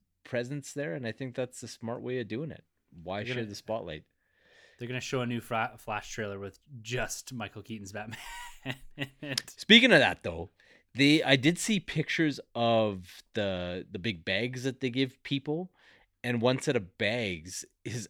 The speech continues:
Speaker 1: actually just Jim Lee's take on all their live action characters in this
Speaker 2: Oh,
Speaker 1: big
Speaker 2: cool.
Speaker 1: mashup.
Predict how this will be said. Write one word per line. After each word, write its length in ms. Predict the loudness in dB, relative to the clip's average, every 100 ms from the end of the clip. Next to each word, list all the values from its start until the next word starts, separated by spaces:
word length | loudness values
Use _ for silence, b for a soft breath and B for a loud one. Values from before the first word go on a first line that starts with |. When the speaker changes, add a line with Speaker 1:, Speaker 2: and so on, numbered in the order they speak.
| _
Speaker 1:
actually 520 | -4 -2 -2 -4 -6 -10 _
just 280 | -6 -6 -6
Jim 300 | -4 -4 -2
Lee's 300 | -6 -6 -8
take 320 | -8 -8 -8 -12
on 160 | -12 -12 _
all 200 | -4 -2
their 140 | -2
live 300 | -2 -4 -2
action 320 | -4 -6 -10
characters 640 | -10 -8 -8 -8 -8 -6 -6
in 100 | -8
this 160 | -8 -8
Speaker 2:
Oh, 60 |
Speaker 1:
big 160 | -8 -6
Speaker 2:
cool. 100 | -6
Speaker 1:
mashup. 420 | -4 -4 -4 -6